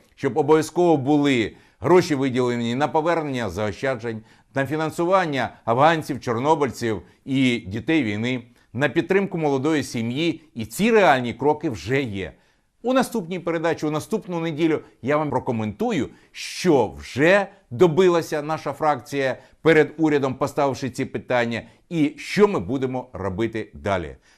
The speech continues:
І третє питання. Воно торкається позиції нашої партії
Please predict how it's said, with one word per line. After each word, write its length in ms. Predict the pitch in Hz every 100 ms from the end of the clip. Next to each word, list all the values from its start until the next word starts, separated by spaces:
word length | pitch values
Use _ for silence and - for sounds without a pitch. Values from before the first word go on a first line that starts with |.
| _
І 80 | 220
третє 340 | 208 151 107 92
питання. 600 | 90 - 85 78 71 64 _ _ -
Воно 200 | 208 240
торкається 920 | 196 - 185 175 156 - 143 127 117 -
позиції 480 | 139 143 123 135 123
нашої 640 | 127 117 117 104 90 76 _ _ -
партії 640 | 202 170 101 95 80